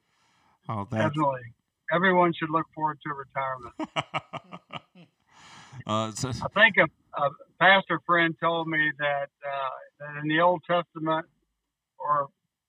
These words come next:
Speaker 2: I guess in, in New Testament times as well, that the priest retired somewhere around age forty.
Speaker 1: I,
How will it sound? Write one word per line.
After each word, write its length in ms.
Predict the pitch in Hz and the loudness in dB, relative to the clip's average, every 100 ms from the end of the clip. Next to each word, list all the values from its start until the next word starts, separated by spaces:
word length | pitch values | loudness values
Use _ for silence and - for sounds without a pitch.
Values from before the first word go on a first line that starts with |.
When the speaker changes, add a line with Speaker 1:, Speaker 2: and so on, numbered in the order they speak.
| _ _ _ _ 143 | _ _ _ _ -6
Speaker 2:
I 100 | 147 | 2
guess 180 | 170 165 - | 4 4 0
in, 220 | 151 135 - 147 143 | -6 -8 -10 -4 -4
in 140 | 135 - 147 | -6 -10 0
New 160 | 180 | 2
Testament 420 | - 160 - 147 - | 2 -2 -4 -8 0
times 240 | 160 156 - | 0 0 -6
as 120 | 131 | -6
well, 220 | 160 165 151 | -2 -2 -4
that 100 | 139 - | -10 -10
the 100 | 131 - _ - | -10 -12 _ 0
priest 240 | 196 208 - | 2 2 -4
retired 500 | 147 - 156 151 151 - | -10 0 2 2 0 -4
somewhere 240 | 180 175 151 143 | -4 -2 -2 -2
around 280 | 147 143 | -4 -4
age 160 | 143 135 - - | -4 -4 -10 -10
forty. 300 | 160 156 - - _ _ _ _ _ _ _ _ _ - | -6 -6 -8 -20 _ _ _ _ _ _ _ _ _ -8
Speaker 1:
I, 120 | 107 | -6